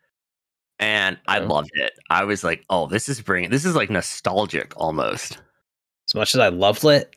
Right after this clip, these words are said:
Speaker 2: I think they're also kind of starting to say goodbye to the fans. <laughs> 'Cause they keep showing all these, and I'm like, "Oh, man, we're, yeah, we're getting near the end here."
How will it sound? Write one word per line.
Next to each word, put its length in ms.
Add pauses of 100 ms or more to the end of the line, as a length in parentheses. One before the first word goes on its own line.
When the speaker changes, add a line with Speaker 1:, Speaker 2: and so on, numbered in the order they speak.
Speaker 2:
I 120
think 540
they're 340 (120)
also 600 (100)
kind 540
of 140
starting 840
to 120
say 400
goodbye 760
to 180
the 120
fans. 760
<laughs> 60 (880)
'Cause 160
they 120
keep 200
showing 420
all 240
these, 380 (100)
and 80
I'm 140
like, 260
"Oh, 180
man, 260
we're, 200
yeah, 200
we're 160
getting 240
near 160
the 100
end 260
here." 280